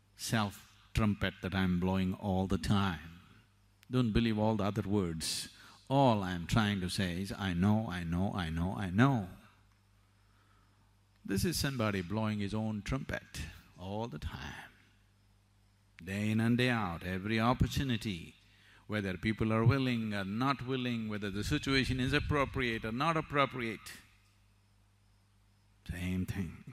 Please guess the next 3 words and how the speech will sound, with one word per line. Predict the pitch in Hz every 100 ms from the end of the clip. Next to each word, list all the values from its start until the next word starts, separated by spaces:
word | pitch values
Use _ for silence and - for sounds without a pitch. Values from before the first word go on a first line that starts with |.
| - - - - - - _ _ _ _ _ _ _ _ _ _ _ _ _ _ _ _ _ _ _ _ _ _ _ _ _ _ _ _ _ _ _ _ _ _ _ _ _ _ _ _ _ _ - - -
That | - 78 -
sounds | - - - - - - - - -
hedonistic. | 80 78 82 95 - - -